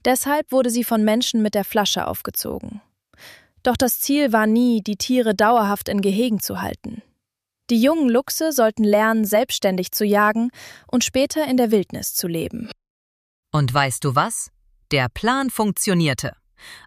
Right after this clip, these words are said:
Speaker 2: Aus etwas mehr als zweihundert Tieren wurden im Laufe von zwanzig Jahren über zweitausend.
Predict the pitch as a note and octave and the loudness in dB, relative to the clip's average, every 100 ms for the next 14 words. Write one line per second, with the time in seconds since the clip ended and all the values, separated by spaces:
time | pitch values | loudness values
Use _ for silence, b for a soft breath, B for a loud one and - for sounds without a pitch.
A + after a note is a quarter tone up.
0 | _ G#3 A3 A#3+ - A3+ A3+ C4+ D4 - | _ 0 0 -4 -2 -2 0 0 0 0
1 | E3+ - - G#3+ D4 C4 A#3+ G3 - A#3+ | -2 -2 0 0 0 0 0 0 0 -2
2 | A#3 D3+ A#2+ - - C#3+ D#3 D3 C3 C3+ | 0 0 -4 -6 -6 0 0 0 0 2
3 | C3+ G#3 - F#3 - C3 - D3 D#3 - | 2 2 -2 -4 -2 -2 -2 -2 0 -2
4 | C#3 D#3+ E3 E3+ E3+ B B _ C4+ D4+ | 0 2 2 0 -2 B B _ 0 0
5 | C#4+ B3+ - D3 D3+ - D#3+ C#3 C3+ - | -2 -2 -2 0 0 0 0 0 -2 -8
6 | - | -12